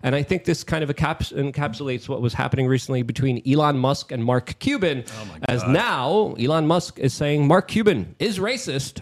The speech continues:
Speaker 1: over his D E I support, as of course Mark Cuban has been excusing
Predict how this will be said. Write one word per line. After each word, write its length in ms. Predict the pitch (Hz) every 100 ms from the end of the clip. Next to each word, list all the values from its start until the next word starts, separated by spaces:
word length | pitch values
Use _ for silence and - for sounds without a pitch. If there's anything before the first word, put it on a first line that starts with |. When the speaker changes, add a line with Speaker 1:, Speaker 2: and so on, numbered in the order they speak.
| -
Speaker 1:
over 280 | 139 143 139
his 260 | 143 123
D 460 | 110 135 160 156 156
E 40 |
I 160 | 135 139
support, 540 | - 117 - 151 113
as 120 | 110
of 160 | 117 107
course 320 | - 135 120
Mark 260 | 117 131 135
Cuban 480 | - 139 135 123 113
has 280 | 104 120
been 220 | 104 123 127
excusing 840 | 120 - - 226 220 165 165